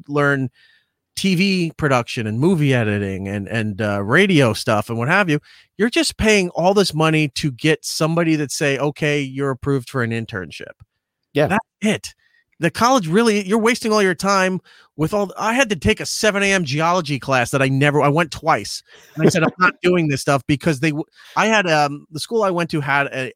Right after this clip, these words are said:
Speaker 1: had a planetarium in it, w-, of all places.
Speaker 2: Okay.
Speaker 1: And I used to just take all the astronomy classes 'cause I liked it. So
Speaker 2: Sure.
Speaker 1: science was easy, but they wouldn't let me take the last one I needed to graduate because then it qualifies as a major, uh, sorry, as a minor.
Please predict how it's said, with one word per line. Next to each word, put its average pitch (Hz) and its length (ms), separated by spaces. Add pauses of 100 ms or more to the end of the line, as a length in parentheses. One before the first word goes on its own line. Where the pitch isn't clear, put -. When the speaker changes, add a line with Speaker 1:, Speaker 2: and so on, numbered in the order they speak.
Speaker 1:
had 135 320
a 127 120
planetarium 104 920 (140)
in 95 80
it, 67 120
w-, 76 200
of 113 160
all 101 180
places. 87 420 (100)
Speaker 2:
Okay. 123 500
Speaker 1:
And 151 160
I 156 80
used 180 200
to 175 80
just 160 260
take 175 240
all 151 160
the 151 100
astronomy 135 460
classes 104 360
'cause 170 140
I 220 60
liked 294 320
it. - 160
So 175 280
Speaker 2:
Sure. 175 200
Speaker 1:
science 185 180 (160)
was 180 120
easy, 160 340 (540)
but 151 100
they 190 100
wouldn't 247 240
let 233 100
me 220 80
take 202 280
the 151 120
last 175 440
one 170 260
I 147 100
needed 143 640 (500)
to 147 120
graduate 165 480
because 147 280
then 165 200
it 160 140
qualifies 160 560
as 131 100
a 123 60
major, 143 600
uh, 160 120
sorry, 143 200
as 127 100
a 131 60
minor. 147 480